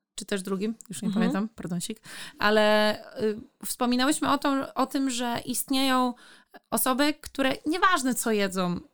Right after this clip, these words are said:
Speaker 1: i nieważne ile tych słodyczy
Speaker 2: Tak.
Speaker 1: zjedzą, to i tak mają piękną cerę.
Speaker 2: Mhm.
Speaker 1: Dlatego tutaj jak zwykle to zależy.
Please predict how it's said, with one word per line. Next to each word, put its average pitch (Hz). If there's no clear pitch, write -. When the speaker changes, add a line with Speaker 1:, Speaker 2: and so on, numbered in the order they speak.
Speaker 1:
i 262
nieważne 294
ile 240
tych -
słodyczy 254
Speaker 2:
Tak. 262
Speaker 1:
zjedzą, 254
to 233
i 240
tak 277
mają 240
piękną 214
cerę. -
Speaker 2:
Mhm. 196
Speaker 1:
Dlatego 226
tutaj 254
jak 226
zwykle 226
to 233
zależy. 196